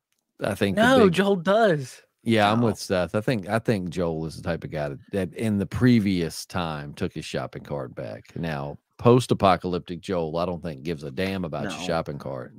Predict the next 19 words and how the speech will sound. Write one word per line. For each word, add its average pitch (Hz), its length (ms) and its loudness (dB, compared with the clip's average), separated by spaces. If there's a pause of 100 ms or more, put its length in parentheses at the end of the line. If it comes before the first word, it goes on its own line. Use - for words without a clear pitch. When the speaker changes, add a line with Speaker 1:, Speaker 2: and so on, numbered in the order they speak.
Speaker 1:
but 71 340 -6 (280)
pre-apocalypse, 82 1000 0
he 117 80 -6
seemed 104 260 -2
like 85 160 -4
a - 20 -18
Speaker 3:
He's - 40 -14
a - 20 -12
Speaker 1:
Southern 95 160 0
Speaker 3:
little 120 160 -2
Speaker 1:
gentleman. - 220 -6
Speaker 3:
considerate, 101 300 -6
yeah. 107 360 -6 (1040)
I'll 147 80 0
give 135 80 -2
him 107 60 -2
Speaker 1:
But, 92 260 4
Speaker 3:
that. 90 320 2 (100)
Speaker 1:
um, 73 140 -10